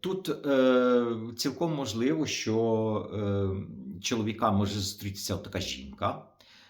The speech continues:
земної стихії. Це у нас тілець, діва або козиріг.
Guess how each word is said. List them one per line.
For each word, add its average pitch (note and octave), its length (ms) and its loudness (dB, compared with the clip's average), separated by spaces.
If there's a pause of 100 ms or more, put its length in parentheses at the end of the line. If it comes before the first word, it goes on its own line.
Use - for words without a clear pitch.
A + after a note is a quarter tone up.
(100)
земної G2+ 420 0
стихії. G2 640 -6
Це G#2+ 200 -6
у G2+ 140 0
нас F#2+ 380 0
тілець, F#2+ 460 0
діва D#2+ 340 -4
або D2+ 160 -8
козиріг. F#2 600 -6